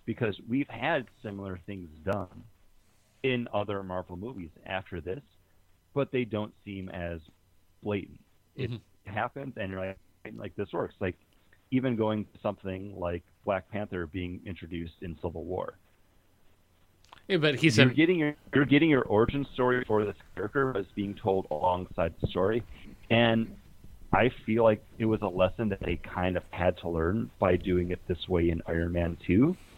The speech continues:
Speaker 1: so as not to derail things later on down the line. Because if it had happened in Avengers where they're like, "Okay, now let's try to throw all this stuff together," if it had been another layer on top of everything else,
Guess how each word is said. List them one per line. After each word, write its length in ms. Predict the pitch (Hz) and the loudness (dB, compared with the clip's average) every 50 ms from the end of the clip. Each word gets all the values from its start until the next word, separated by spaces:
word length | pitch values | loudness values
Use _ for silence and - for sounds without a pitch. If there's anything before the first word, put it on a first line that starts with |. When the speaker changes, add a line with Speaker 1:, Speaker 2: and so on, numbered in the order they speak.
| - - - - - - - - - - | -20 -20 -20 -20 -20 -20 -20 -20 -2 4
Speaker 1:
so 140 | - 123 117 | 8 8 8
as 120 | 107 85 | 8 8
not 260 | 104 104 104 - - - | 6 4 4 4 2 -2
to 60 | 104 | -4
derail 580 | 90 - - 104 104 104 90 92 95 95 98 95 | -4 0 2 2 2 4 6 6 6 6 6 6
things 340 | - 98 90 92 95 85 - - - - | 4 0 -2 -2 -2 -6 -10 -14 -16 -6
later 380 | - 92 92 90 90 90 92 87 | -2 2 2 2 2 2 0 0
on 240 | 85 85 85 85 | 0 0 -2 -4
down 220 | 85 82 78 80 82 | -4 -6 -6 -6 -6
the 80 | 85 | -8
line. 340 | 87 90 95 90 90 87 87 85 | -8 -6 -6 -6 -6 -8 -8 -8
Because 340 | 82 80 - - 82 80 82 - - - - - - - - - - - - | -10 -4 -2 0 0 0 -2 -6 -12 -20 -20 -20 -20 -20 -20 -20 -20 -2 2
if 20 | - | 4
it 100 | 196 202 | 6 8
had 140 | 170 113 | 8 8
happened 500 | 104 107 107 113 - 110 98 92 87 82 - - _ _ _ - _ _ _ _ - - - - - - - - - - - - - - - - - - | 8 6 6 6 4 4 2 2 2 -2 -6 -12 _ _ _ -20 _ _ _ _ -20 -20 -20 -18 -20 -20 -20 -20 -20 -20 -20 -20 -20 -20 -20 -20 -8 0
in 180 | - 135 123 117 | 2 4 6 6
Avengers 480 | 107 92 98 107 107 98 92 90 87 - | 4 6 4 4 4 4 0 -2 -2 0
where 140 | 98 92 90 | 0 2 2
they're 80 | 90 90 | 2 2
like, 180 | 87 90 - - | 0 0 0 -2
"Okay, 220 | 113 - 151 120 | 2 4 4 4
now 200 | 101 98 98 98 | 4 4 4 4
let's 160 | 98 98 95 - _ - _ _ _ _ _ _ - | 4 2 2 -2 _ -20 _ _ _ _ _ _ -2
try 140 | - 110 | 0 2
to 80 | 101 98 - - - | 2 2 0 -4 -6
throw 100 | 92 92 | -4 -4
all 240 | - - 98 98 92 | -2 0 0 0 0
this 140 | 95 95 - - | -2 -4 -6 -4
stuff 160 | - 92 - | -6 -6 -4
together," 420 | - 95 95 110 104 90 85 90 - - - - - - - _ _ _ _ | -4 -2 0 0 0 0 -2 -4 -6 -12 -20 -20 -20 -20 -20 _ _ _ _
if 140 | - 117 - | -2 0 2
it 120 | 147 143 139 | 4 4 6
had 220 | 143 131 113 92 | 6 4 4 4
been 160 | - 107 101 | 2 0 0
another 360 | 104 101 95 92 92 92 92 - _ - 80 | 0 0 0 2 2 2 0 -2 _ -12 -8
layer 280 | 82 82 87 95 92 87 | -4 -2 -2 0 0 -2
on 120 | 82 82 | -2 -4
top 220 | 80 - 85 80 82 | -4 -4 -4 -4 -4
of 120 | 80 78 | -4 -4
everything 360 | 80 80 85 82 - 80 80 | -4 -4 -4 -6 -8 -8 -6
else, 260 | 78 90 107 107 107 | -4 -2 -2 -2 -4